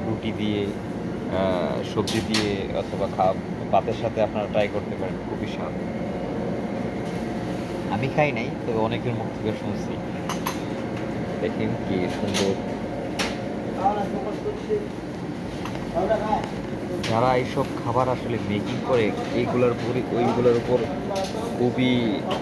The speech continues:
পরিশ্রম এবং খুবই সুন্দর করে তারা এই মেকিং করে জিনিসগুলোতে,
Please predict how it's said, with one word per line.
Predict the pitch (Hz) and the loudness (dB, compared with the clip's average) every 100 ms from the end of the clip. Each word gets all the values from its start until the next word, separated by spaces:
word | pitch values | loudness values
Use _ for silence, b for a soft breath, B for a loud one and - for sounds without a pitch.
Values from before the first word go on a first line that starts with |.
| - - - - - | -2 -2 -4 -4 0
পরিশ্রম | 120 123 123 - 117 107 | 4 4 4 2 0 2
এবং | 107 104 104 - | 2 0 -2 -2
খুবই | 120 113 120 - - - - - - 175 175 - - - - - - - | -2 -2 -2 -4 -4 -4 -4 -4 -4 -4 -2 -2 -4 -2 -2 -2 -4 -2
সুন্দর | 117 117 117 117 - | 0 0 2 0 2
করে | 113 113 107 | 2 2 2
তারা | 107 104 104 | 2 2 2
এই | 101 | 2
মেকিং | 101 98 104 - | 0 0 -2 0
করে | 101 98 | 2 2
জিনিসগুলোতে, | 101 101 98 98 98 - | 0 -2 -2 0 0 -2